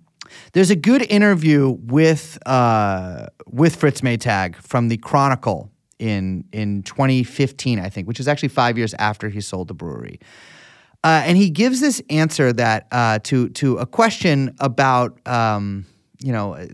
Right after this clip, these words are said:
his, his sort of feelings about Anchor and about its relationship to San Francisco.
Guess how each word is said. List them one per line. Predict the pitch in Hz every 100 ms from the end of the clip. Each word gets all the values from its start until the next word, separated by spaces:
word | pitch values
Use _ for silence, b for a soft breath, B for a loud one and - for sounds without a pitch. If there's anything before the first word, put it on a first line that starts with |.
| -
his, | 135 143 120
his | - 143 127
sort | 143
of | 120
feelings | - 151 143 127 113 -
about | 113 107 104 104 - _ _ _ _ _ _ _ _
Anchor | 131 123 104 85 -
and | 113
about | 110 107 107
its | 120 -
relationship | 127 131 123 107 -
to | 107
San | 107 95
Francisco. | 98 95 - 80 80